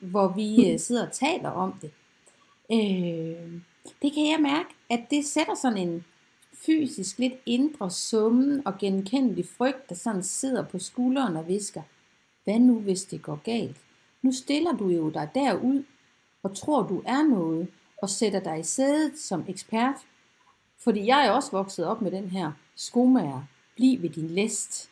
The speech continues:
Speaker 2: Jamen, det er helt vildt, hvordan det fysisk mærkes i en. Altså, lige dengang du sagde ordene med og beskrev det, altså, jeg mærker også, at det sidder i mine skuldre, og, og, uh, det er som en,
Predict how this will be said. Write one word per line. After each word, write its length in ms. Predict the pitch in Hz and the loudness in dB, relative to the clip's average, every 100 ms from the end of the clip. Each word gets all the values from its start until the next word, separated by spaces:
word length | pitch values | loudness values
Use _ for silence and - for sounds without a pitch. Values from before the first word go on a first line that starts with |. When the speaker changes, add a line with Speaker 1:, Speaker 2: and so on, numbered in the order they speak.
| _ _ _ _ _ _ | _ _ _ _ _ _
Speaker 2:
Jamen, 200 | 185 180 185 - - | -2 0 -4 -8 2
det 160 | 196 175 | 8 10
er 100 | 180 | 10
helt 320 | 196 180 156 | 6 4 2
vildt, 380 | 165 165 - - | 0 0 -8 -6
hvordan 380 | - 175 175 180 | 4 6 8 6
det 120 | 202 | 8
fysisk 480 | 247 247 - 175 - | 10 10 8 2 4
mærkes 460 | 175 175 190 190 - | 6 8 6 4 2
i 80 | 180 | 4
en. 220 | 170 160 | 4 4
Altså, 200 | - - | -2 2
lige 140 | 202 202 | 4 6
dengang 360 | 190 185 180 170 | 6 6 6 4
du 60 | |
sagde 300 | 175 185 196 | 4 8 10
ordene 360 | 180 190 165 147 | 10 8 8 6
med 220 | 151 151 151 - - - - _ - | 4 2 0 -8 -18 -18 -20 _ -2
og 140 | 165 | 0
beskrev 460 | 175 - - 196 180 | 2 2 10 10 10
det, 60 | 165 | 8
altså, 240 | - - 135 | 6 4 6
jeg 200 | 180 190 | 8 8
mærker 260 | 202 202 190 | 8 6 8
også, 280 | 196 247 185 | 6 6 2
at 80 | - - - | -4 -6 0
det 100 | 180 | 4
sidder 260 | - 254 | 10 12
i 80 | 175 | 12
mine 180 | 175 175 | 10 8
skuldre, 480 | - 220 233 233 151 | 8 10 12 12 10
og, 320 | 156 - - - _ | 6 2 -2 -8 _
og, 80 | 208 | 8
uh, 420 | 262 220 175 143 - - | 10 10 8 2 -6 -4
det 60 | 180 | 4
er 20 | |
som 180 | 185 185 | 8 8
en, 300 | 180 180 175 | 8 6 0